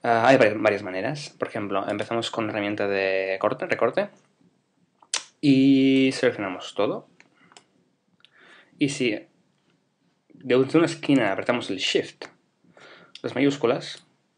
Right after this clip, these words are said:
conseguimos mover la selección, el recorte, de manera proporcional. Así que puedes mover aquí o incluso, um, seleccionas todo,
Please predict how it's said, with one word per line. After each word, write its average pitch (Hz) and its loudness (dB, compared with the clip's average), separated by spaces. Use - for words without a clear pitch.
conseguimos 127 -6
mover 123 6
la 107 4
selección, 135 0
el 131 -4
recorte, - 0
de 117 -6
manera 104 4
proporcional. 101 -2
Así - -12
que 92 -10
puedes 87 -4
mover - -10
aquí 165 2
o 107 0
incluso, 98 -6
um, 101 0
seleccionas - -10
todo, 147 4